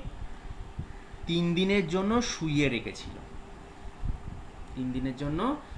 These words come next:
শুইয়ে রেখেছিল, and make him lose a finger, এবং তাকে একটা আঙুল খোয়াতে হয়েছিল। তিন দিন শুয়েছিল, কিছু একটা হয়েছিল হয়তো, আর তিন দিন বিছানায় শুয়েছিল, আর একটা আঙুল হারিয়ে গে-, মানে একটা আঙুল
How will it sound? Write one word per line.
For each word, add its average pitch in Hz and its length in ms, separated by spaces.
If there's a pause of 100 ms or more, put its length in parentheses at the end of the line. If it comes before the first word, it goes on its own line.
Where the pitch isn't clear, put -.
(100)
শুইয়ে 147 340
রেখেছিল, 107 420 (580)
and 156 200 (200)
make 208 300 (120)
him 147 220 (200)
lose 113 260 (120)
a 123 80 (120)
finger, 214 440 (640)
এবং 165 460 (320)
তাকে 123 400
একটা 127 480
আঙুল 127 480
খোয়াতে 113 340
হয়েছিল। 104 420 (1040)
তিন 120 140
দিন 127 160
শুয়েছিল, 135 640
কিছু 147 160
একটা 170 240
হয়েছিল 196 360
হয়তো, 220 300 (460)
আর 107 140
তিন 135 140
দিন 156 160
বিছানায় 165 340
শুয়েছিল, 175 380
আর 175 100
একটা 143 240
আঙুল 135 360 (580)
হারিয়ে 127 240
গে-, 113 160
মানে 185 180
একটা 160 220
আঙুল 156 340